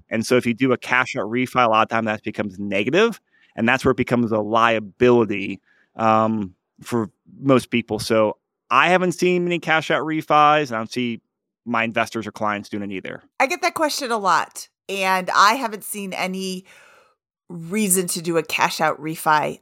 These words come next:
Speaker 2: either. If you have a property that you bought before the interest rates started going up last June,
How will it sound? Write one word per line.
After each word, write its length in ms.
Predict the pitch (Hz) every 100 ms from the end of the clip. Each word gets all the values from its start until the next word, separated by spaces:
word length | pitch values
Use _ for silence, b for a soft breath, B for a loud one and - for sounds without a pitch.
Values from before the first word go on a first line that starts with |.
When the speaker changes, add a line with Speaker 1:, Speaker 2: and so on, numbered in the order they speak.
| -
Speaker 2:
either. 520 | 156 156 113 80 - _ _
If 220 | 175 175 175
you 200 | 180 190
have 600 | - 175 175 180 185 - -
a 360 | 170 175 165 165 -
property 380 | 208 214 226
that 160 | 208 202
you 100 | 208
bought 580 | 175 175 175 - - 160
before 360 | 160 - 190
the 120 | 185 185
interest 280 | 185 190
rates 180 | 185 180
started 260 | 196 165 165
going 220 | 165 160
up 140 | 156
last 340 | 156 156 185 -
June, 400 | 165 151 147